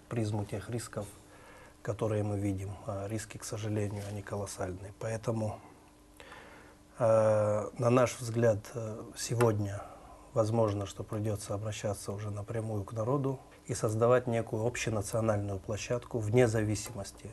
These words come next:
от партийной принадлежности, взе-, вне зависимости от политических предпочтений. Потенциал у нас есть, он очень серьезный, он огромный потенциал, я имею в виду человеческий. И,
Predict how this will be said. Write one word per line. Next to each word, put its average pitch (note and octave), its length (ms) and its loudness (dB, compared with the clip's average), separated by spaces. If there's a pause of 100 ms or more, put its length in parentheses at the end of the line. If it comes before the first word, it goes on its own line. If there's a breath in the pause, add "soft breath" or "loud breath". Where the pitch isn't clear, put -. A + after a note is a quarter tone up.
(140)
от A2 140 -6
партийной A2 540 0
принадлежности, A#2 840 -4
взе-, G#2+ 380 0
вне A#2+ 300 2
зависимости A2 680 -4
от G#2+ 80 -10
политических - 680 -6
предпочтений. C3 800 -4 (600 loud breath)
Потенциал A#2+ 640 8
у G2+ 40 -2
нас G2+ 300 -6
есть, A#2 320 0 (280)
он A2+ 200 2
очень G#2+ 260 -2
серьезный, A#2 720 0
он A2 140 4
огромный G#2+ 460 4
потенциал, A#2 640 -2 (480 loud breath)
я A#2 160 2
имею G#2+ 200 2
в G#2 60 2
виду G#2+ 140 2
человеческий. G#2+ 640 0 (840 soft breath)
И, A#2 400 2